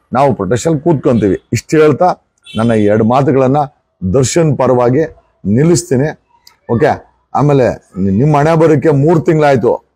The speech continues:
ಯಾರು ಕೂಡ protest ಮಾಡಿಲ್ಲ. ಕಾನೂನನ್ನ, ಕಾನೂನನ್ನ ಕೈಲಿ ಹಿಡ್ಕೊಂಡು ನೀವ್ ಯಾರು ಮಾಡಿಲ್ಲ. ಈಗ ಮಾಡ್ತೀವಿ ಅಂತಂದ್ರೆ ಯಾವನೋ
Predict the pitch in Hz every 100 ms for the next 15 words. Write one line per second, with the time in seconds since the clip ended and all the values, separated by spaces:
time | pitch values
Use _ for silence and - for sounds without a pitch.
0 | _ - 120 135 143 143 139 135 113 95
1 | 131 127 117 101 92 - _ _ _ _
2 | _ _ _ _ _ _ _ _ _ _
3 | - 139 151 143 131 131 123 98 87 _
4 | _ _ 139 170 170 156 143 113 82 -
5 | 156 170 143 110 110 85 - _ _ 135
6 | 143 160 175 165 139 117 113 113 131 175
7 | 156 170 147 123 120 143 120 131 147 131